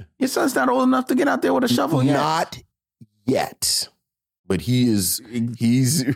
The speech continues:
Speaker 1: He's getting there,
Speaker 2: Right,
Speaker 1: right?
Speaker 2: right,
Speaker 1: You've,
Speaker 2: right, right.
Speaker 1: have you introduced him to the
Speaker 2: I
Speaker 1: shovel?
Speaker 2: have. You know, today was a school day, so he didn't come out. But last time we had snow, he was out with the shovel, kinda getting more in the way than not.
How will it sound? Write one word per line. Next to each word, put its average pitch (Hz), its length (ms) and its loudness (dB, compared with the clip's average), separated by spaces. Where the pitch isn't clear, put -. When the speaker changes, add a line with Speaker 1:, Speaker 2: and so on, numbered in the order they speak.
Speaker 1:
He's 226 140 2
getting 180 340 0
there, 117 220 2
Speaker 2:
Right, 143 240 2
Speaker 1:
right? 107 60 2
Speaker 2:
right, 113 320 2
Speaker 1:
You've, 175 120 2
Speaker 2:
right, 180 180 2
right. - 140 2
Speaker 1:
have 160 120 2
you 165 100 2
introduced 170 640 0
him 196 120 0
to - 100 -2
the - 60 0
Speaker 2:
I 127 120 0
Speaker 1:
shovel? 165 200 0
Speaker 2:
have. - 160 2
You 127 60 2
know, 123 120 2
today 120 240 2
was 117 220 0
a 101 40 0
school 143 360 0
day, 90 240 0
so - 180 0
he 107 160 0
didn't 95 240 0
come 90 240 -2
out. 78 300 -2
But 85 220 -2
last 110 400 -2
time 104 220 0
we 95 120 0
had 92 280 0
snow, 98 240 -2
he 95 160 0
was 87 180 -2
out 90 220 0
with 90 160 -6
the - 80 -16
shovel, 80 500 -2
kinda 92 280 -2
getting 90 400 -2
more 87 240 0
in 82 100 -2
the 80 60 -6
way 85 260 -2
than 76 260 -6
not. 82 320 -4